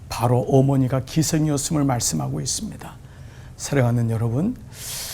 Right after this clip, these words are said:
우리 어머니를 어떻게 고백할 수 있을까요? 저는 어머니가 지난 팔십칠 년의 인생 속에서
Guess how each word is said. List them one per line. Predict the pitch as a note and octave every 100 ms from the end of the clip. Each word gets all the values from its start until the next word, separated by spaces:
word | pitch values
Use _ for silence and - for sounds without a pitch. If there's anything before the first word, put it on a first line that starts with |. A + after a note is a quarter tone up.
| - - - D3
우리 | E3+
어머니를 | C3 B2 D3 E3 E3 B2+
어떻게 | A#2+ D#3 D3 F3 E3
고백할 | D#3 D3 D3 D3+ C#3
수 | - C3+
있을까요? | - B2+ - - - - - - - -
저는 | - E3
어머니가 | C#3+ C#3 D3 C#3+ C#3
지난 | C#3 C3+ C3 B2 A#2
팔십칠 | - D#3+ D3 - A3
년의 | F3 D#3
인생 | B2+ B2 B2
속에서 | A2+ B2+ A#2 A2 C#3+ F#3